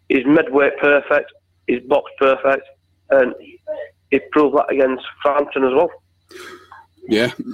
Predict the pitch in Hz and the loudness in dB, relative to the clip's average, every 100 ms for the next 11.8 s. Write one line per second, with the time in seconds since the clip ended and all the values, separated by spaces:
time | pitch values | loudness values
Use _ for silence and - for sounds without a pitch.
0 | 95 - - 85 107 107 117 117 - - | -14 -18 -14 -6 -2 0 0 -2 -6 -4
1 | 120 117 123 120 117 117 117 117 113 110 | -2 0 0 0 2 0 0 0 0 0
2 | 95 110 120 113 110 101 _ - 123 127 | -2 -2 -2 -2 -4 -4 _ -8 -4 -2
3 | 131 123 - 127 117 120 123 107 110 - | 0 0 0 0 2 2 0 0 -4 -4
4 | 101 107 90 110 104 101 110 98 107 110 | -4 -6 -4 -4 -4 -4 -6 -4 -4 -2
5 | 107 98 107 104 - - - - - 107 | -2 -4 -4 -4 -6 -14 -20 -20 -8 -4
6 | 104 71 113 117 110 117 - - 110 101 | -4 -4 -4 -2 -2 -4 -4 -4 -2 -4
7 | - 113 - 110 104 107 110 101 - 113 | -4 -4 -2 -2 -2 -2 -2 -4 0 0
8 | 104 101 110 107 101 95 101 98 117 104 | 0 -4 -4 -2 -4 -6 -6 -4 -4 -4
9 | 110 104 101 95 101 101 98 120 - 110 | -6 -6 -6 -8 -10 -12 -6 -6 -4 -2
10 | 113 - 107 - 123 117 107 104 80 107 | -4 -4 -8 0 2 2 0 -2 -4 -6
11 | 104 107 123 107 104 117 107 | -4 -4 -4 -4 -2 -2 -2